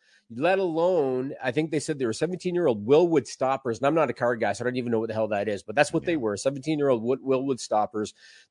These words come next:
Speaker 1: The, the, the car, the brakes couldn't handle it. Stover didn't recognize that he needed a better set, so they failed, as you saw. They collided with a bunch of cars at a light. Uh, his,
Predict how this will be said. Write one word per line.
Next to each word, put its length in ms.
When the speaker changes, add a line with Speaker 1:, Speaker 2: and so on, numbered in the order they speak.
Speaker 1:
The, 160
the, 220
the 120
car, 240
the 60
brakes 240
couldn't 220
handle 340
it. 140
Stover 720
didn't 260
recognize 640
that 100
he 80
needed 240
a 40
better 220
set, 480
so 220
they 100
failed, 400
as 160
you 60
saw. 500
They 80
collided 320
with 100
a 60
bunch 240
of 80
cars 400
at 140
a 60
light. 460
Uh, 160
his, 240